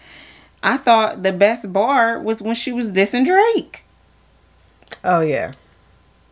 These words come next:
Speaker 2: That was, that was hilarious.
Speaker 1: That was the best bar. I feel like, "Nicki, sit down. We wanna hear what Drake has to say about those B B L lines."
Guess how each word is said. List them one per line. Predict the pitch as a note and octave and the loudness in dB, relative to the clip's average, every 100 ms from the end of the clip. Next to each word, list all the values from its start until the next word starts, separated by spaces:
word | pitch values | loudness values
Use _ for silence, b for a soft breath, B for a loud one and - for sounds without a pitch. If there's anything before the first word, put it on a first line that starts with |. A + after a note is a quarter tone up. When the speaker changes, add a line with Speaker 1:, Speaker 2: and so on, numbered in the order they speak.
| - | -8
Speaker 2:
That | E3 G3 | -2 0
was, | F3 C3 C3+ - - _ _ _ _ _ _ _ _ _ _ _ _ _ _ - | 0 -2 -6 -18 -20 _ _ _ _ _ _ _ _ _ _ _ _ _ _ 0
that | E3 G#3 | 2 2
was | G3 | -2
hilarious. | - B2+ A#2 G2+ G2 E2 - - - _ - | -6 -4 -4 -6 -8 -10 -12 -18 -20 _ -4
Speaker 1:
That | D#3+ C4 C#4+ | 0 0 0
was | D4 | -4
the | - B3+ | -2 -2
best | B3+ C#4 D4 - D4+ | 2 2 2 -4 -4
bar. | C4 C4+ C#4 B3 D3 - _ _ b b b b - | 0 0 2 2 0 -4 _ _ b b b b -4
I | A3+ | -4
feel | C4+ B3+ A#3+ | -2 0 0
like, | A3+ G#3+ G#3+ G3+ - - _ _ _ | 0 0 0 -4 -10 -20 _ _ _
"Nicki, | F3+ G#3 C4 G#3+ | -4 -2 -2 -4
sit | - - B3+ G#3 | -6 -2 -2 2
down. | A3 A#3 G3 | 2 2 0
We | G#3 | -2
wanna | G#3+ A3 | 0 0
hear | A3 G#3+ | 0 0
what | G3 E3+ | 0 -2
Drake | F3 F#3 F#3 | 0 0 0
has | F#3 D3 D#3+ | -2 -2 -6
to | D#3 | -12
say | - D3+ C3+ A2+ | -4 -4 -4 -6
about | D#3 D#3+ D#3 D#3+ | -2 0 0 -2
those | D#3 D3+ D3+ D#3 | 0 0 -2 -6
B | D3+ D#3+ | -6 -2
B | D#3+ D3+ D#3 | -2 -2 -2
L | C#3+ | -4
lines." | B2+ A#2 - F2 - - - | -6 -12 -14 -18 -20 -20 -20